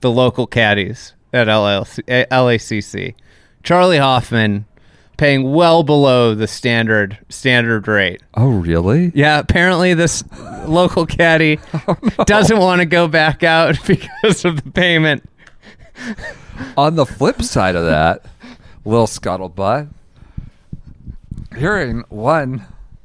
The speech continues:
Speaker 2: a, a, a guy who generally takes a lot of pops, he's critiqued and often fairly. One P Reed, Patrick Reed, maybe very, very generously, extremely generous.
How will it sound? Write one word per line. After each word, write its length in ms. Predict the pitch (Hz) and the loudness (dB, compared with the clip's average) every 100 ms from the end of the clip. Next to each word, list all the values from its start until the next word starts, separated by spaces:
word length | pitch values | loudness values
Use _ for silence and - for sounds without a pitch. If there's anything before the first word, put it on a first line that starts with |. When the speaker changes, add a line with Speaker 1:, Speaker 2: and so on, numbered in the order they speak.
| - - - - | -20 -20 -18 -16
Speaker 2:
a, 100 | 120 123 | -16 -12
a, 360 | 117 110 - 131 | -12 -12 -16 -14
a 20 | |
guy 280 | 139 156 170 | -6 -4 -4
who 80 | 147 107 | -6 -10
generally 420 | - 147 185 175 | -8 -4 -2 0
takes 280 | - 165 - | 0 -2 -4
a 60 | |
lot 180 | 139 139 | -4 -2
of 100 | 156 | -2
pops, 600 | - 113 87 - - - _ _ | -2 -4 -4 -10 -20 -20 _ _
he's 360 | 113 120 135 117 | -6 -2 -2 -2
critiqued 580 | - 135 - 147 147 135 | -4 -4 0 -2 0 -6
and 100 | 139 | -6
often 320 | 165 - 127 | -8 -8 -10
fairly. 640 | - 113 131 101 82 78 _ _ - - _ - | -2 0 2 0 -2 -6 _ _ -20 -20 _ -8
One 220 | 135 180 | -6 -4
P 460 | - 165 170 190 | 0 0 2 0
Reed, 680 | 151 107 120 185 123 95 101 - - - - - | -2 -2 -2 0 0 -4 -8 -14 -20 -20 -20 -10
Patrick 440 | - 147 160 147 139 | -2 0 0 -6 -4
Reed, 300 | 156 131 - - - | -4 -4 -8 -16 -10
maybe 560 | 107 135 196 165 120 92 - | -2 2 2 2 0 -2 -8
very, 540 | 90 98 147 190 160 | -16 -4 0 2 2
very 440 | 110 107 139 156 101 | 0 0 0 0 -2
generously, 920 | 87 104 135 113 92 78 85 55 - 98 | -2 0 2 2 0 -2 -10 -10 -10 -6
extremely 680 | 120 - - 131 151 165 143 | -6 -6 -6 -4 -2 -2 -4
generous. 720 | 110 113 120 98 57 73 - | -2 0 0 -2 -6 -12 -20